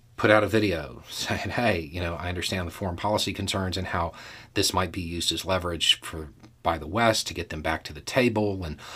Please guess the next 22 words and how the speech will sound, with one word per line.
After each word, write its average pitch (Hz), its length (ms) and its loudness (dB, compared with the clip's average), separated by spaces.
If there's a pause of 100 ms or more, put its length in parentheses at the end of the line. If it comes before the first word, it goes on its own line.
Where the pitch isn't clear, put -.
(220)
all 110 200 8
of 92 100 2
this 98 200 0
stuff. - 380 -4 (320)
But 90 100 -2
at 87 100 -2
the 90 120 -4
end 87 100 -6
of 82 80 -6
the 80 80 -8
day, 123 260 4
what 127 200 2
needs 85 240 -2
to - 60 -4
be 85 100 -4
remembered 98 520 0 (220)
is 92 220 -2
that 87 240 -4 (420)
these 107 300 4
are, 101 300 0 (720)
these 123 200 4
are 104 180 -2